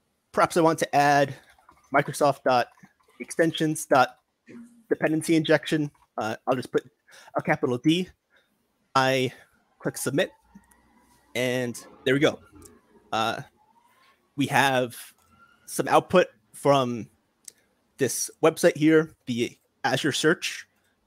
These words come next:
U S N C. Uh, and it shows you all the versions that you can pick. Uh, you can change that. And then there's the button to actually add that. So I'll click add.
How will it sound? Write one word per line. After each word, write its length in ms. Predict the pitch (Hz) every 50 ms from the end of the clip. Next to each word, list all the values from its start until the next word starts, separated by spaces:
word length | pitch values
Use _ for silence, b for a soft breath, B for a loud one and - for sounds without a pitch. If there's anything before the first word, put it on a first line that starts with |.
| _
U 180 | - 147 147 151
S 220 | 143 135 - - - -
N 120 | 147 147 143
C. 300 | 139 - 160 170 214 220 _ _ _ _ _ _ _ _ _ _ _ _ _ _ _ _ _
Uh, 340 | - 139 131 117 107 101 - 147 - _ _ _ _ _ _ _ _ _ _ _ _ _ _ _ _ _ _
and 680 | - 139 143 147 147 156 151 147 151 139 - - - - _ _
it 120 | - 143 -
shows 220 | - 175 165 147
you 160 | 139 156 156 147
all 120 | 143 151
the 80 | 135 120
versions 580 | 131 156 170 160 - 190 175 185 - - - -
that 120 | - 180
you 60 | 160
can 120 | - 160 147
pick. 340 | - 180 160 - - - - _ _ _ _ _ _ _ _ _ _ _ -
Uh, 400 | - 143 135 127 120 117 123 113 - _ _ _ _ _ _ _ _ _ _ _ _ _ _ _ -
you 80 | 135 123
can 100 | - -
change 260 | - 165 156 143 131
that. 300 | - 123 139 143 - _ _ _ _ _ _ _ _ _ _ _ _ _ _ _ _ _ _ _ _ _ _ _
And 160 | - 131 131
then 380 | 143 135 135 139 139 135 127 127 - _ _ _ _ _ _ _ _ _ _ _ _ _ _ _ _ _ _ _ _ _
there's 160 | - 147 123 -
the 80 | -
button 240 | 135 156 - - 135
to 120 | - -
actually 280 | 127 139 - - 139 -
add 240 | - - 120 165 208
that. 200 | 208 208 - - _ _ _ _ b b b b b b b b b b b _ -
So 160 | - - 147
I'll 60 | 127
click 200 | - 240 214 -
add. 340 | - 123 120 117 131 170 -